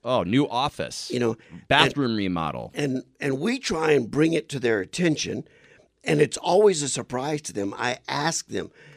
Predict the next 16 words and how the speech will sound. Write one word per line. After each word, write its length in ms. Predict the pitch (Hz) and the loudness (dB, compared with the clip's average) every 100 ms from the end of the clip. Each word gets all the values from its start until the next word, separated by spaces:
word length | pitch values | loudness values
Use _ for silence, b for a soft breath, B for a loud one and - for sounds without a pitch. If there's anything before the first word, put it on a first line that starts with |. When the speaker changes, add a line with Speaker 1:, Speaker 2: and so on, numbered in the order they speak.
| b | b
Speaker 2:
"Have 160 | 120 127 | -8 -4
you 140 | 131 | -6
contacted 1000 | - 120 143 139 147 135 98 - 104 - _ _ _ _ | -8 -8 -2 -2 -2 -4 -10 -10 -12 -12 _ _ _ _
your 160 | - 110 | -8 -6
homeowner's 560 | 120 135 117 92 82 98 | 0 2 2 0 -4 -4
insurance?" 200 | 95 120 | -4 -2
Speaker 1:
I'm 160 | 107 | -4
so 260 | - 143 127 | -4 -2 -2
glad 280 | 104 85 76 | -2 -4 -6
you 100 | 73 | -8
do 180 | 78 | -8
that. 220 | 76 76 - _ _ | -6 -8 -12 _ _
That 220 | 117 143 | 2 4
is, 280 | 135 113 90 - - | 4 2 -2 -8 -14
you 300 | - 113 147 | -10 -2 -2
cannot 580 | - 107 92 95 123 143 | 2 2 2 2 0 -2